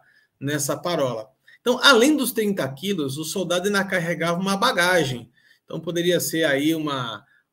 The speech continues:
uma tenda, poderia ser cantil, poderia ser, enfim, é, arma. Acho que arma não, arma ele não ia passar para o judeu segurar. Mas existia uma bagagem que não era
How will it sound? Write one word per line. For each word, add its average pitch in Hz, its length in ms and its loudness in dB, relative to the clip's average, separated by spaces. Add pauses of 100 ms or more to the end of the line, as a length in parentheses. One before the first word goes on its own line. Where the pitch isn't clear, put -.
uma 147 220 -4
tenda, 156 680 -2
poderia 139 360 -4
ser 143 320 -4
cantil, 151 760 -2
poderia 139 400 -4
ser, 143 760 -4 (240)
enfim, 226 540 -6 (320)
é, 127 260 -8 (300)
arma. 143 540 2
Acho 208 280 -4
que - 60 -2
arma 240 240 2
não, 147 260 -6
arma 175 240 -4
ele 170 140 -2
não 151 100 -4
ia 143 100 -4
passar 135 320 -6
para 139 120 -8
o 135 40 -6
judeu 131 260 -8
segurar. 120 440 -10 (480)
Mas 156 340 -2
existia 214 360 -4
uma 220 120 4
bagagem 160 640 2
que 165 140 -6
não 170 200 -4
era 147 320 -2